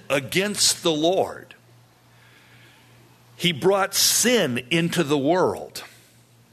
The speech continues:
And the condition of the world today is still feeling the ramifications of the blast of Adam bombing out, the atom bomb.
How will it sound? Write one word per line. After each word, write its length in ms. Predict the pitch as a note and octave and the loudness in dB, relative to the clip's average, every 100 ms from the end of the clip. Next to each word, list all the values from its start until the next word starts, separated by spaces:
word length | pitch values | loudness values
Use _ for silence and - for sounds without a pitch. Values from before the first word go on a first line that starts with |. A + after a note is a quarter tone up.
| - _ - - - _ - - | -20 _ -20 -20 -20 _ -16 -4
And 180 | A#2 A#2+ | 0 0
the 60 | |
condition 680 | - B2+ A2+ F#3+ - G3+ F3 | -2 -2 0 0 0 0 -2
of 120 | C3+ | 0
the 100 | C#3 | 0
world 460 | C3+ E3+ E3+ E3 - | 2 2 2 0 -4
today 520 | C3+ A2 C3 D3+ E3 | -4 0 0 2 -2
is 300 | C#3 C#3 A2+ | -6 -8 -4
still 760 | - - - G#3 E3+ G#2+ F2 E2+ - _ | 0 0 2 2 2 2 -4 -14 -20 _
feeling 520 | - - D#3+ D#3+ D3+ | -20 -2 0 0 -2
the 140 | B2+ A#2+ | 0 2
ramifications 1200 | A#2+ C#3 D3 C3+ - B2 D3 C#3+ C#3 A#2+ G2 G2 | 2 0 -2 -4 -4 -6 -2 -2 -2 -4 -6 -6
of 200 | - A2+ | -4 -2
the 100 | G2 | -2
blast 1000 | G#2 F2+ B2+ D3 G#2+ - - - - - - - _ _ _ - _ - | -4 -2 0 0 0 0 0 2 0 -2 -12 -18 _ _ _ -20 _ -2
of 160 | G#2+ - | -2 0
Adam 500 | C3 B2+ G2+ F2+ E2+ - _ _ | -2 -2 -4 -8 -12 -20 _ _
bombing 480 | F2+ B2 A#2 G#2 G2 | -2 0 2 0 -2
out, 440 | F2+ - - - - _ _ - - | -4 -6 -12 -14 -14 _ _ -20 -4
the 160 | G2 | 0
atom 300 | G2 G2+ F#2+ | 2 0 -4
bomb. 480 | F#2 F#2 D#2+ C#2+ - | -2 -2 -2 -8 -14